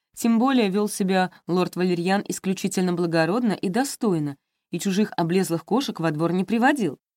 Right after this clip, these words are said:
Вот такая мирная картина, практически городская пастораль. До одного недоброго дня. На их девятом этаже две из шести квартир хозяева сдавали в аренду, и жильцы в них довольно часто менялись.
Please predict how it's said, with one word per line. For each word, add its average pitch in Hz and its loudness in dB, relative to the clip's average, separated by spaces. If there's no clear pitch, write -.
Вот 247 2
такая 214 0
мирная 175 2
картина, 165 -2
практически 165 -4
городская 175 2
пастораль. 156 -4
До 170 2
одного 170 2
недоброго 175 -2
дня. 123 -10
На 208 2
их 311 0
девятом 247 0
этаже 156 -2
две 190 0
из - -4
шести 196 -4
квартир 180 0
хозяева 262 2
сдавали 233 0
в 226 -2
аренду, 165 0
и 175 2
жильцы 190 0
в 226 2
них 233 2
довольно 185 2
часто 185 -2
менялись. 196 0